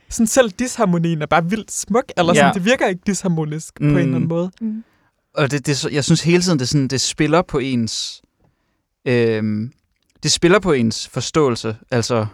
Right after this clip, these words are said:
Speaker 1: Mm.
Speaker 2: øh, hvad hedder det?
Speaker 1: Ja.
Speaker 2: Ja, teoretiske forståelse, fordi der er tit sådan, så, så kommer der den her akkord, og den bliver normalt, den går normalt videre til den her akkord, og så gør den også lidt det, men der sker alligevel lidt noget andet, og det er som om, det bare hele tiden, det er sådan overraskelse på overraskelse på overraskelse.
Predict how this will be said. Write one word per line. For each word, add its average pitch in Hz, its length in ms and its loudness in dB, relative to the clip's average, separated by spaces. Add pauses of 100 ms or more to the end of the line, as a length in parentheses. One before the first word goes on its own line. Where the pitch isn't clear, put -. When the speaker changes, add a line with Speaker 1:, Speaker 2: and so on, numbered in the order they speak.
(180)
Speaker 1:
Mm. 196 440 -2 (320)
Speaker 2:
øh, 123 160 2
hvad 123 100 0
hedder 123 160 4
det? 214 80 0
Speaker 1:
Ja. 190 160 0
Speaker 2:
Ja, 135 60 2
teoretiske 131 640 0
forståelse, 120 520 0
fordi 120 100 -2
der 127 100 4
er 123 40 4
tit 170 220 0
sådan, 131 220 0
så, 131 240 -6
så - 140 -8
kommer 156 220 2
der 127 60 2
den 165 200 2
her 131 120 0
akkord, 131 360 2
og 143 100 -4
den 147 140 4
bliver 131 140 0
normalt, 117 440 0 (460)
den 143 120 2
går 123 260 2
normalt 131 340 0
videre 143 160 4
til 135 120 -2
den 165 160 4
her 123 120 0
akkord, 127 440 2
og 135 80 -2
så 165 100 -2
gør 165 200 2
den 180 120 -4
også 151 240 -2
lidt 190 240 0
det, 147 120 4
men 143 120 0
der 135 60 2
sker 170 220 0
alligevel 143 280 0
lidt 165 200 0
noget 143 160 0
andet, 131 300 0
og 110 60 -2
det 131 60 -2
er 120 40 -4
som 156 140 -2
om, 143 100 0
det 135 80 -4
bare 127 140 2
hele 170 220 -4
tiden, 131 200 -6
det 127 60 -4
er - 20 -6
sådan 127 320 -2
overraskelse 143 600 4
på 123 140 -6
overraskelse 127 640 0
på - 100 -12
overraskelse. 131 800 -2